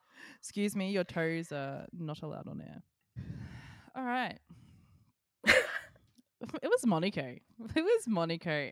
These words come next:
Speaker 1: And I am so sorry for the lack of energy that Em and I have. Em is still recovering from her sickness. I caught her sickness and now
Speaker 2: Through the computer screen,
Speaker 1: <laughs> Yeah.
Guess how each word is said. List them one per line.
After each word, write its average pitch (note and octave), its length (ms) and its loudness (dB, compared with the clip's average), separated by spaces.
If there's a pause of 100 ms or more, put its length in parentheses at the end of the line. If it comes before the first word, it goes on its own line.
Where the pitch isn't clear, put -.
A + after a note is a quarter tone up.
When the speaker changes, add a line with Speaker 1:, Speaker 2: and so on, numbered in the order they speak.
Speaker 1:
And F#3 240 0
I G3 160 4
am A#3+ 120 2
so E3 240 2
sorry E3 300 -2
for F#3 120 -4
the D#3 80 2
lack C#3+ 300 0
of D3+ 100 -2
energy D#3 400 -4
that D#3+ 240 -4
Em D3 160 -4
and C#3+ 80 -4
I C#3+ 140 -2
have. D3 340 -4 (480)
Em E3 180 2
is F#3 120 2
still D#3+ 220 0
recovering D#3 500 -2
from D#3 180 -10
her C#3 120 -10
sickness. G3+ 720 -8
I D#3 480 2 (100)
caught F3+ 280 2
her E3 120 0
sickness D3+ 640 -8 (600)
and D#3 160 -2
now C#3+ 220 0
Speaker 2:
Through A3+ 180 0
the E3+ 100 -4
computer D#3+ 400 0
screen, B2 440 -4
Speaker 1:
<laughs> - 40 -2
Yeah. F#3 320 0